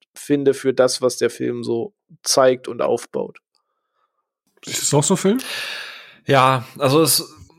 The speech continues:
Speaker 3: wie gesagt, es kommt immer so ein bisschen drauf an, wie sie ihn auch gerade inszeniert haben. Ich gebe ja allem mit, was der, was der René gerade gesagt hat. Ähm, widerspreche dann aber auch teilweise, weil ich finde, solange Chris Rock nicht versucht,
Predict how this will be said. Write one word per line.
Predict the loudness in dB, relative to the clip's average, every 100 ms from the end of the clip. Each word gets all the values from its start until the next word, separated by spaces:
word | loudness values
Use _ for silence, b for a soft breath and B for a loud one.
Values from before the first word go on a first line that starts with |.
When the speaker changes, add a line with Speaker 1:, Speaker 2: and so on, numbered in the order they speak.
| -6
Speaker 3:
wie | 0 2
gesagt, | 2 0 -4
es | -8 -6 -6 -2
kommt | -2 2
immer | 2
so | 2
ein |
bisschen | 0 0
drauf | 0 0
an, | 0 -2
wie | 0
sie | 0
ihn | 0
auch | 0
gerade | 0 -2 -2 -2
inszeniert | -2 0 0 0
haben. | -2
Ich | -2
gebe | -2 0
ja | 0
allem | 2 2 2
mit, | 0 -2 -10 -14 -4
was | -2 -2 -2
der, | -2 0 2 2 0
was | 0 -2
der | -2
René | -2 0 -2
gerade | -2 -2 -2
gesagt | -2 -2 0 -2
hat. | -4 -8 _ B B B B B _
Ähm, | 0 2 4 2 0 -2 -6 -10 _ _ _ _ _ _ _
widerspreche | -2 0 0 0 -2 0
dann | 0 2
aber | 0
auch |
teilweise, | -2 0 2 2
weil | 2
ich | 2
finde, | 0 2
solange | 2 2 2 -2
Chris | -2 -2 2
Rock | 0 0
nicht | -4 -4 -12
versucht, | -4 -2 0 -2 -4